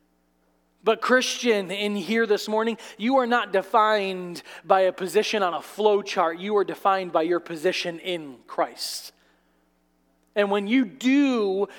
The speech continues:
these four things, as verse number ten said, Paul said you would adorn the doctrine of God. You would adorn it.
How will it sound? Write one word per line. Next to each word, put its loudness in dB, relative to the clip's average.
these 0
four 2
things, -4
as 0
verse 0
number 0
ten -6
said, 0
Paul 4
said -2
you -8
would 0
adorn -2
the -4
doctrine -2
of -18
God. -8
You -6
would 0
adorn 0
it. -18